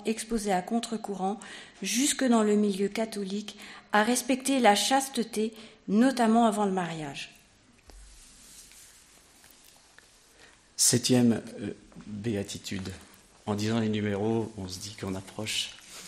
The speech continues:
Speaker 2: du terme, ça rassure. Mais nous sommes le huitième jour. Heureux les artisans de paix, car ils sont appelés fils de Dieu.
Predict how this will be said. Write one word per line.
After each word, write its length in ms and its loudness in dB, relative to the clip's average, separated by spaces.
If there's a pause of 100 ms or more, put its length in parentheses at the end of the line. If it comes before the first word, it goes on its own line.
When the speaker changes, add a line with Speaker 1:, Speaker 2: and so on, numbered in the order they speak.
(1300)
Speaker 2:
du 120 2
terme, 480 8 (280)
ça 200 2
rassure. 460 4 (2250)
Mais 120 10
nous 120 10
sommes 200 6
le 80 6
huitième 360 0
jour. 260 -2 (1120)
Heureux 200 12
les 140 12
artisans 340 8
de 100 8
paix, 180 4
car 180 4
ils 80 4
sont 160 6
appelés 340 4
fils 300 -2
de 100 -2
Dieu. 260 -8